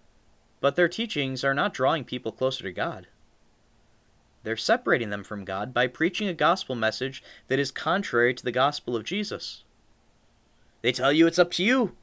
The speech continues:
that you have to make a choice for Jesus, or lead a, a life that is acceptable to God. They tell you that,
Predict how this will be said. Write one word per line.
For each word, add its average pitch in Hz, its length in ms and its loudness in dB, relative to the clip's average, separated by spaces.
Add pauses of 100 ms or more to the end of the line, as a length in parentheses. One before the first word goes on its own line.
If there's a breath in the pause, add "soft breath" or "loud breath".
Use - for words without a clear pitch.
(540 soft breath)
that 135 240 0
you 254 140 2
have 185 180 4
to - 80 -8
make 151 160 2
a 160 60 2
choice 139 320 0
for 135 120 -2
Jesus, 120 680 -4 (480 loud breath)
or 190 280 10
lead 190 340 2
a, 151 320 2
a 151 40 6
life 180 300 6
that 156 140 0
is 131 140 -4
acceptable 220 640 -2
to 214 120 -8
God. 190 380 0 (1900)
They 113 60 -12
tell 135 240 2
you 135 200 -2
that, 131 180 -2